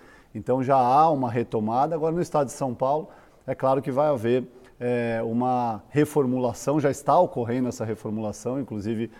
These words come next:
com, com, de, através da federação que a gente assumiu, mas tem uma frase do Fernando Henrique que eu tenho repetido muito e acho que traduz o momento que o P S D B vive. Aliás, nosso sempre presidente que completou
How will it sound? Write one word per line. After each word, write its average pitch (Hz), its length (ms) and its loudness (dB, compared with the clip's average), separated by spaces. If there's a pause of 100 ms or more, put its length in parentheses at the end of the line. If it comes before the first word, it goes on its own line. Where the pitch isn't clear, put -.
(300)
com, 113 380 -6 (220)
com, 113 420 -6
de, 120 260 -4
através 113 440 -4
da 113 80 0
federação 110 580 -4
que - 80 -8
a 104 40 -4
gente 110 220 -6
assumiu, 113 460 -6 (440)
mas 143 520 0 (260)
tem 139 100 -2
uma 135 140 2
frase 131 280 2
do 120 80 -2
Fernando 123 380 -2
Henrique 120 360 -2
que 127 380 -2 (300)
eu 113 80 -8
tenho 123 140 0
repetido 120 500 -2
muito 139 340 2
e 143 40 4
acho 131 180 0
que 135 140 -2
traduz 127 420 -2
o 123 40 -2
momento 123 380 -2
que 135 80 -6
o - 20 -2
P 127 120 -2
S 123 160 -2
D 127 120 -2
B 123 160 -2
vive. 117 360 -2
Aliás, 113 300 -2
nosso 117 160 -6
sempre 117 240 -4
presidente 110 440 -4
que 113 80 -14
completou 120 580 -2